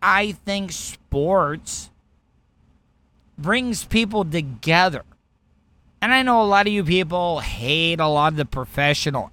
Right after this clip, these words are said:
athletes right now because they're taking a knee or whatever it may be. Yes, I did rhyme. But what I'm saying is that sports brings people together.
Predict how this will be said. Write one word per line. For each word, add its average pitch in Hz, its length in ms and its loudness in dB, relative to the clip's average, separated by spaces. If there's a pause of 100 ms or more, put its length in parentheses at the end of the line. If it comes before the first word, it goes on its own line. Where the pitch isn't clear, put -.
athletes 151 880 0
right 156 260 -2
now 151 380 -2 (280)
because 147 340 -2
they're 147 200 -4
taking 156 400 -2
a 135 80 -6
knee 151 680 -2 (420)
or 180 160 0
whatever 202 400 2
it 214 80 0
may 220 160 2
be. 226 420 -6 (260)
Yes, 170 360 4
I 160 60 4
did 156 220 0
rhyme. 117 420 -4 (880)
But 247 180 2
what 262 140 2
I'm 247 180 2
saying 233 400 2
is 165 360 -2
that 180 340 4 (420)
sports 202 840 -2
brings 165 880 -2
people 143 640 -4
together. 131 920 0